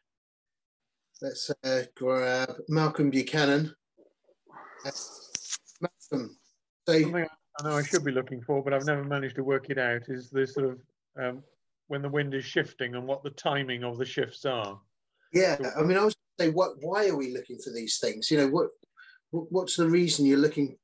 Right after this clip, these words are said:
Speaker 1: to, to try and find these things before the race has started?
Speaker 2: Um, so, well, so that you, you've got an understanding as to whether the wind is moving around or whether it's constant.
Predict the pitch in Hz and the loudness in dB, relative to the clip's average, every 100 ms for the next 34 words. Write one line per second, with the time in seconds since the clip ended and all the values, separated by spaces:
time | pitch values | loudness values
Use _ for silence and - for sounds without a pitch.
0 | - 156 147 - 143 - 147 135 - 147 | -6 -2 -2 -2 -4 0 0 0 0 0
1 | 135 127 139 135 - - 143 135 127 135 | 0 0 -4 -4 -6 -4 -2 -2 -2 -4
2 | - 120 - - 139 135 - - _ _ | -4 -4 -4 -2 -4 -4 -12 -20 _ _
3 | _ _ _ - - - _ _ _ _ | _ _ _ -18 -16 -16 _ _ _ _
4 | _ _ - 120 120 123 147 _ _ _ | _ _ -14 -10 -10 -12 -16 _ _ _
5 | _ _ _ _ _ _ _ _ _ _ | _ _ _ _ _ _ _ _ _ _
6 | _ _ _ _ _ - _ _ - - | _ _ _ _ _ -20 _ _ -14 -14
7 | - 156 - 151 160 156 123 120 151 151 | -16 -12 -6 -6 -6 -6 -6 -2 -2 -2
8 | 143 139 165 156 143 160 143 147 143 135 | -2 -4 -8 -12 -4 -2 -2 -2 -4 -4
9 | 147 139 135 131 131 135 131 123 131 139 | -4 -2 -4 -4 0 0 0 0 -2 -2
10 | 135 127 131 127 135 131 123 123 123 120 | -4 -2 -2 -2 -2 -2 -2 -4 -4 -4
11 | 120 120 120 123 135 - 139 117 - 107 | -4 -4 -2 -4 -8 -8 -6 -6 -10 -12
12 | 117 | -14